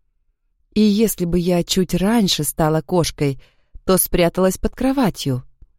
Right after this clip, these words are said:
Сейчас меняться не имело смысла. Только мой вид в полотенце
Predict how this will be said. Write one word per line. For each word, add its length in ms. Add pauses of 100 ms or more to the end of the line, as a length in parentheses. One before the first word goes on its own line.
(460)
Сейчас 600
меняться 760
не 280
имело 300
смысла. 640 (880)
Только 380
мой 260
вид 300
в 80
полотенце 840